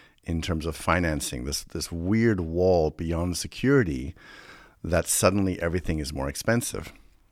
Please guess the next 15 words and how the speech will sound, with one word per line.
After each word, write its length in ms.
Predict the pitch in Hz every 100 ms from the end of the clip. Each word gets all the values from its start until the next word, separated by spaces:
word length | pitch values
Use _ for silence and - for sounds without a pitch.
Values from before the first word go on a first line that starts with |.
| -
And 80 | -
of 120 | 73
course, 340 | - 78 - - _ - - - - - -
we 100 | 101
know 140 | 101
what 120 | 85
the 80 | 80
weird 240 | 67 64 60
wall 240 | 55 58
is. 200 | 87 80
It's, 340 | 76 - -
it's, 360 | - 69 - -
frankly, 420 | - 87 90 -
it's 100 | 67
greed. 440 | - 87 90 65